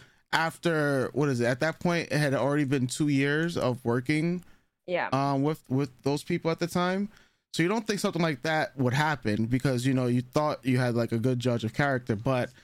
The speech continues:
Speaker 1: you know, as, uh, we learn in business, <laughs> uh, a-, apparently not, right?
Speaker 2: Yeah, sometimes you just can't work with friends or people,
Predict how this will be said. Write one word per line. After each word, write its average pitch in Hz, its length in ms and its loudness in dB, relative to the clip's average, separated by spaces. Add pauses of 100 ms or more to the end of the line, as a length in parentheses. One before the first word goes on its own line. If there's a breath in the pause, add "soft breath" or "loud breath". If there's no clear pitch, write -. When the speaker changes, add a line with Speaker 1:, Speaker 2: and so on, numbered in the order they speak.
(460)
Speaker 1:
you 135 100 2
know, 117 300 2 (320)
as, 147 340 0
uh, 147 280 2
we 151 160 2
learn 185 220 2
in 185 100 2
business, 151 640 0 (180)
<laughs> - 840 -6
uh, 135 460 0 (160)
a-, 123 380 -2
apparently 156 540 0
not, 151 300 0 (160)
right? 127 440 0
Speaker 2:
Yeah, 214 200 2 (180)
sometimes 262 480 6
you 233 100 4
just 226 220 4
can't 226 260 4
work 220 280 6
with 208 200 4
friends 214 440 6
or 196 80 8
people, 190 760 8